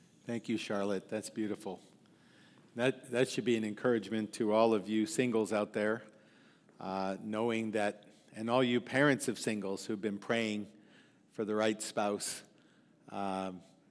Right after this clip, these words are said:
that should encourage you today. Thank you, Charlotte.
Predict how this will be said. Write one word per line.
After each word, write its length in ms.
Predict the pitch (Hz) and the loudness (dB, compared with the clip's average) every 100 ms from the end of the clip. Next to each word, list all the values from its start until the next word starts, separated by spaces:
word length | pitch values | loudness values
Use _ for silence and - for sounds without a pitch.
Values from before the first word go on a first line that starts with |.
| _ _ | _ _
that 180 | - 104 | -6 -6
should 160 | - 104 | -4 -6
encourage 500 | 98 - 107 98 95 | -6 -2 -2 -2 -4
you 140 | 90 - - - _ _ | -8 -8 -20 -20 _ _
today. 380 | 104 92 90 - - | -8 -6 -6 -10 -6
Thank 240 | 110 - | -6 -2
you, 60 | 104 | -4
Charlotte. 420 | - 92 92 | -2 -4 -4